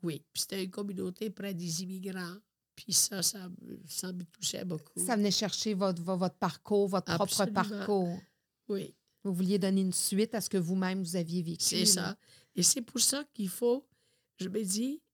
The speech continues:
Speaker 1: euh, j'ai, j'ai tellement travaillé après ça, là, que la, la, la terre, elle nous appartient pas. Le monde appartient à tout le monde. Quand les gens disent, « T'es, t'es chez moi », oui.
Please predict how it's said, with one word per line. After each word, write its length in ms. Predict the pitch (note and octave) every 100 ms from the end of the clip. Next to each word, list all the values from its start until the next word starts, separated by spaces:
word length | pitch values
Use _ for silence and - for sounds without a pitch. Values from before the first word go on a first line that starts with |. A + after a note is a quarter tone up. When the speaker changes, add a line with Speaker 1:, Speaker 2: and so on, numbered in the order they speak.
| _ _ _ _ _ -
Speaker 1:
euh, 160 | - A1 - _ -
j'ai, 340 | F3+ G#3 G3+ G#3+
j'ai 220 | A3 A#3+
tellement 420 | C4+ C4+ D4+ D#4
travaillé 480 | C4 A3 G#3 G#3+ G#3+
après 280 | G3 G3+ E3+
ça, 300 | - A#3 G#3
là, 160 | G3+ G#3+ _ - - _
que 320 | - G#3 A#3 - _ -
la, 260 | G#3 G3+ G3
la, 340 | G3+ G3 F#3+ - _
la 120 | G3 F#3
terre, 300 | A#3+ C4+ B3+
elle 100 | F#3+
nous 160 | G3 F#3+
appartient 480 | F3+ F3+ - -
pas. 240 | E3 F3 E3+ - _ _ _ _ _ _ _ _ _ _ _ _ _ _ _ _ _
Le 240 | A3+ A3+ B3+
monde 380 | C4 C#4+ E4+ B3+
appartient 460 | G#3+ G3 F#3 -
à 120 | F#3 F3
tout 160 | G#3+
le 80 | G3+
monde. 300 | F3+ E3+ F3 _ _ _ _ _ _ _ _ _ _ _
Quand 200 | A3+ A#3+
les 140 | B3 A3
gens 220 | G#3 G#3
disent, « 380 | F#3+ B3+ A3 F3+ D3+ _
T'es, 120 | A3+
t'es 200 | G#3+ A#3+
chez 200 | G#3 B3
moi », 360 | F#3+ F#3+ F#3+ G#3+ -
oui. 520 | E3+ F3+ F#3+ G3 D4